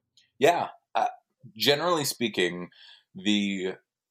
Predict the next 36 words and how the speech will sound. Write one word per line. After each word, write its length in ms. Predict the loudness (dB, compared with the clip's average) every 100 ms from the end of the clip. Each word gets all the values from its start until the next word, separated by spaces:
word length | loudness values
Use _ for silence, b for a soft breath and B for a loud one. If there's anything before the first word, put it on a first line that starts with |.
| _ _ _ _ _ _
vast 420 | 0 4 4 4
majority 400 | 0 2 4 4
of 140 | 0 0
Palm 260 | 2 2
Coast 460 | 0 0 0 0 -4
is 460 | 2 4 4 2 0 0
still 460 | 0 0 2 4 4
a 80 | 2
retirement 800 | 0 2 2 4 0 -4 -6
community. 580 | -8 -6 -6 -6 -10 -12 -4
And 100 | 2
I 40 |
was 100 | 2
just 140 | 2 2
having 120 | 2
this 120 | 2
conversation 500 | 4 2 4 2 4
yesterday 400 | 2 2 2 2
with 160 | 2 2
another 640 | 2 2 4 2 2 0 B B B B 2
a 140 | 2 2
group 240 | 0 0
of 100 | 2
guys 320 | 4 4 2
who 80 | -4
do 480 | -6 -4 -2 -4 -6
youth 240 | -6 -6 -2
sports. 720 | -2 0 0 0 0 0 0 b b -2
And 100 | 0
what's 120 | 2
crazy 380 | 4 6 6 4
is 120 | 4
when 200 | 2 2
we 140 | 2
look 220 | 4 4
at 300 | 4 4 4